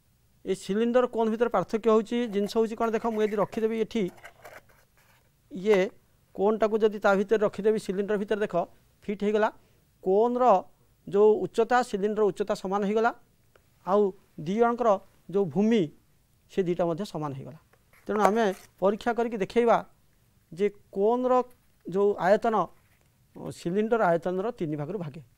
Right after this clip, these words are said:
ୱାନ୍ ବାଇ ଥ୍ରୀ। କେମିତି କରିବା ଦେଖ, ମୁଁ ବର୍ତ୍ତମାନ ଏଇଠି ରଖିଲି ସିଲିଣ୍ଡରଟା। ବର୍ତ୍ତମାନ କୋନ୍ର, କୋନ୍ ଭିତରେ ମୁଁ କିଛି ସୁଜି ଦାନା ଆଣିଛି, ତାକୁ କୋନ୍ ଭିତରେ ଢାଳିବି। ଦେଖ, ତିନିଟା କୋନ୍ ନେବି। ବର୍ତ୍ତମାନ ମୁଁ ଢାଳୁଛି, ୟାକୁ ସମ୍ପୂର୍ଣ୍ଣ କରିବି।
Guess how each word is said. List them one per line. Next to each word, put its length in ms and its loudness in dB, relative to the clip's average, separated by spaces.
ୱାନ୍ 120 -6
ବାଇ 120 -2
ଥ୍ରୀ। 200 -14
କେମିତି 240 2
କରିବା 300 6
ଦେଖ, 180 0
ମୁଁ 120 -2
ବର୍ତ୍ତମାନ 380 2
ଏଇଠି 220 -6
ରଖିଲି 360 -2
ସିଲିଣ୍ଡରଟା। 560 2
ବର୍ତ୍ତମାନ 360 0
କୋନ୍ର, 380 2
କୋନ୍ 220 2
ଭିତରେ 320 4
ମୁଁ 300 -2
କିଛି 240 -6
ସୁଜି 420 -4
ଦାନା 220 6
ଆଣିଛି, 260 2
ତାକୁ 180 -4
କୋନ୍ 300 2
ଭିତରେ 220 0
ଢାଳିବି। 340 0
ଦେଖ, 140 -2
ତିନିଟା 300 0
କୋନ୍ 240 -2
ନେବି। 220 -4
ବର୍ତ୍ତମାନ 300 -4
ମୁଁ 80 -2
ଢାଳୁଛି, 420 -2
ୟାକୁ 180 -4
ସମ୍ପୂର୍ଣ୍ଣ 480 -6
କରିବି। 300 -4